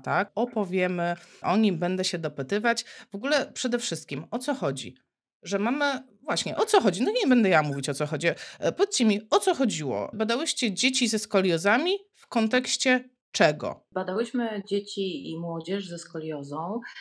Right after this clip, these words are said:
Speaker 2: i porównywałyśmy te dzieciaki z grupą kontrolną, tu-, czyli z grupą, e, która nie miała skoliozy, i badałyśmy,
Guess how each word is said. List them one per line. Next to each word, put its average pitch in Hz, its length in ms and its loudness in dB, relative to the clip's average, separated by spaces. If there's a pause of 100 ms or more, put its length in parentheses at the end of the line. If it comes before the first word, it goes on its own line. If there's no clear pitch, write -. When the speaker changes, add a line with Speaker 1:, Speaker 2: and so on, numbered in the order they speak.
(140)
Speaker 2:
i 226 180 -6 (540)
porównywałyśmy 185 920 -6
te 208 160 -6
dzieciaki 208 800 -8
z 196 120 -10
grupą 214 460 -2
kontrolną, 202 800 -4
tu-, 240 60 -2 (200)
czyli 214 360 -6
z 185 80 -8
grupą, 226 580 0 (320)
e, 180 140 0
która 202 360 -2
nie 208 300 4
miała 175 280 2
skoliozy, 143 720 -6 (340)
i 269 400 0
badałyśmy, 220 720 0